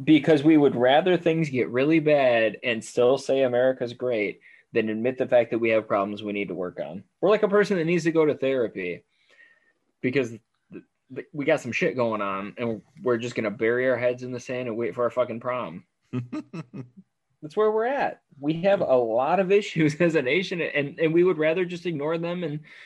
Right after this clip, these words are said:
Speaker 1: wave American flags and shoot off fireworks and pretend like everything's fine.
Speaker 2: So we'll see. Hopefully I will be proven wrong and we'll get something passed here. But, uh,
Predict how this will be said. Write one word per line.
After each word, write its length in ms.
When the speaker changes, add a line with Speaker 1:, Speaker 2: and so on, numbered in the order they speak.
Speaker 1:
wave 240
American 480
flags 460
and 100
shoot 220
off 220
fireworks 540
and 100
pretend 260
like 160
everything's 400
fine. 400
Speaker 2:
So 120
we'll 160
see. 260
Hopefully 480
I 100
will 140
be 140
proven 360
wrong 440
and 160
we'll 120
get 180
something 300
passed 380
here. 280
But, 240
uh, 380